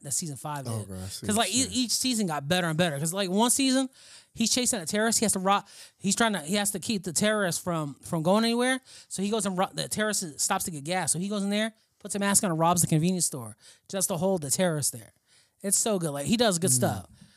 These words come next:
Speaker 1: And people, people, when the T V show was on, people were mad because he's like,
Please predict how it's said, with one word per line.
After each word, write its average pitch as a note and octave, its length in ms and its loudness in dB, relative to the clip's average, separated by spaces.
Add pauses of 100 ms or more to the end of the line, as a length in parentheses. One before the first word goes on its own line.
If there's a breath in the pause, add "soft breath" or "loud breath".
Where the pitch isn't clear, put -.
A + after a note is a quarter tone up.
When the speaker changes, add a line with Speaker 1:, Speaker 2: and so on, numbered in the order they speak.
(440 soft breath)
Speaker 1:
And F3+ 140 -4
people, G#3+ 460 0
people, A3 360 -2
when E3+ 100 -6
the D#3+ 80 -8
T A3+ 140 -6
V G#3 60 -8
show G#3+ 120 -4
was F3 120 -6
on, G3 100 -4
people F#3 180 -6
were D#3+ 60 -4
mad F#3+ 240 -2
because E3 220 -6
he's E3 160 -6
like, D3 180 -8